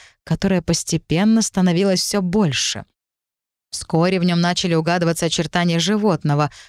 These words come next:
в котором Эль не сразу знал котенка — Вот только этот котенок продолжал расти, превращаясь в большую кошку, а потом и вовсе начал напоминать взрослую красивую пантеру.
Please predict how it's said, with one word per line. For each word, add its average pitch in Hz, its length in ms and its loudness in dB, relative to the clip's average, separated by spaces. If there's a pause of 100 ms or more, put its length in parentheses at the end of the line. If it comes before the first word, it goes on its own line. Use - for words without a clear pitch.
в - 80 -20
котором 160 420 -2 (100)
Эль 233 180 2
не 208 120 4
сразу 208 420 -2
знал 185 320 0
котенка — 135 760 -2 (480)
Вот 151 200 0
только 196 300 0
этот 185 280 0
котенок 185 560 0
продолжал 170 560 0
расти, 165 680 -2
превращаясь 165 640 0
в 165 40 -12
большую 185 420 0
кошку, 180 600 -2 (360)
а 143 100 -2
потом 175 380 2
и 233 40 2
вовсе 214 460 0
начал 165 380 0
напоминать 160 480 0
взрослую 165 760 0
красивую 175 600 0
пантеру. 160 840 -2